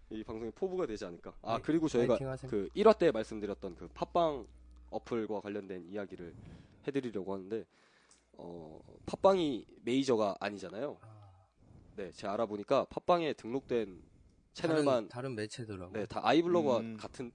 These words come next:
Speaker 1: 같은 시스템인데
Speaker 3: 그냥 타 방송사네.
Speaker 1: 네, 타
Speaker 2: 그치.
Speaker 1: 방송사 같은 거죠. 근데 지금 팟빵에도 올라가 있어요. 팟빵에서도
Speaker 3: 음.
Speaker 1: 충분히 검색해서 들으실 수 있고, 아이블로그와 팟빵, 그리고 아이튠즈 내 팟캐스트를 통해서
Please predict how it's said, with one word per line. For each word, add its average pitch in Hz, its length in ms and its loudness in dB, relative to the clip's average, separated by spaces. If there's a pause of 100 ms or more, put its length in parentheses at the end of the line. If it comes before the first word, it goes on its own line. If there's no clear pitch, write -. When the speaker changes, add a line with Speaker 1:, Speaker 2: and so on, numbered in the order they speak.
Speaker 1:
같은 185 240 -8
시스템인데 143 580 -8 (600)
Speaker 3:
그냥 120 180 -4
타 - 120 0
방송사네. 131 540 0
Speaker 1:
네, 101 140 -8
타 190 160 -2
Speaker 2:
그치. 139 40 0 (120)
Speaker 1:
방송사 120 260 -4
같은 110 200 -8
거죠. 95 160 -18
근데 151 200 4
지금 160 220 0
팟빵에도 208 460 0
올라가 147 240 -4
있어요. - 240 -16 (240)
팟빵에서도 139 500 -6
Speaker 3:
음. 101 140 -10 (460)
Speaker 1:
충분히 160 260 -6
검색해서 110 480 -10
들으실 107 320 -10
수 - 120 -20
있고, - 220 -16 (520)
아이블로그와 143 1000 6
팟빵, 185 480 4
그리고 120 460 -4 (300)
아이튠즈 156 480 0
내 113 140 0
팟캐스트를 113 720 -8
통해서 95 340 -14